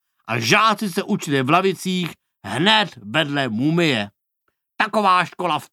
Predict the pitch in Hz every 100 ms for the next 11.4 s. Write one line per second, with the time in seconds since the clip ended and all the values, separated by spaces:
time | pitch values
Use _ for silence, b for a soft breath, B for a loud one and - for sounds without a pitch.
0 | - 240 208 196 185 170 180 170 b b
1 | 214 190 175 196 311 254 185 - 226 240
2 | 233 233 240 240 226 214 - b b b
3 | 269 240 240 240 220 156 202 233 254 240
4 | 220 - _ - 285 277 262 269 269 254
5 | 254 - 233 240 240 - 233 233 233 202
6 | 214 233 214 226 226 202 202 247 214 -
7 | 208 196 - 208 226 240 240 B B 156
8 | - 214 220 226 208 147 202 233 247 254
9 | 202 151 127 - _ _ - 285 294 208
10 | 208 240 - 233 - 240 - 185 156 -
11 | - 202 214